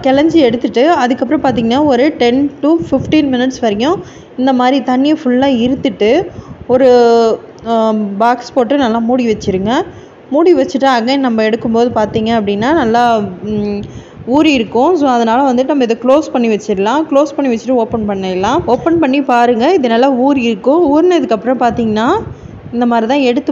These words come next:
பார்த்தீங்க அப்படின்னா, நல்லா ஊறி இருக்கிறது நல்லா தெரியும் நமக்கு. இது நல்லா ஊறிடுச்சு. இப்போ என்ன பண்ணலாம்னா, ஒரு மிக்ஸி ஜார்ல வந்துட்டு கொஞ்சம் கொஞ்சமா போட்டு அரைச்சி எடுத்துட்டு வந்துடலாம். நல்லா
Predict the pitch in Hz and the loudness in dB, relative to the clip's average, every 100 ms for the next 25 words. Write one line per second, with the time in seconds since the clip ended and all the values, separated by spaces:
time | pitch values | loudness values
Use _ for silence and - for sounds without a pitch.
0 | 254 226 226 233 233 208 214 302 240 220 | -2 -2 0 -2 -2 -2 -2 0 0 0
1 | 262 269 233 220 202 262 202 208 208 202 | 2 0 0 -4 -2 -2 0 -2 -2 -2
2 | 208 202 190 180 214 294 359 - - - | -2 -2 -4 -4 -2 -2 -4 -14 -20 -8
3 | 247 247 233 294 254 285 285 226 - 320 | -4 0 2 2 2 2 0 -2 0 2
4 | 359 349 226 226 247 233 214 214 277 330 | 2 0 -2 0 -2 -2 0 0 0 0
5 | 226 214 - 254 226 208 202 190 190 - | 0 -4 -4 -2 0 0 0 0 -2 -2
6 | 302 - - - - - 254 269 359 262 | -2 -4 -10 -14 -14 -2 2 2 2 2
7 | 233 262 247 220 277 254 220 - 233 202 | 2 0 0 0 2 0 0 -2 0 0
8 | 196 202 190 190 185 202 302 381 - - | -2 -4 -2 -2 -2 0 0 -2 -10 -20
9 | - - - - - - - - - - | -20 -20 -20 -20 -18 -16 -16 -18 -18 -20
10 | - - - - - - - - 269 | -20 -20 -20 -20 -20 -20 -10 -2 0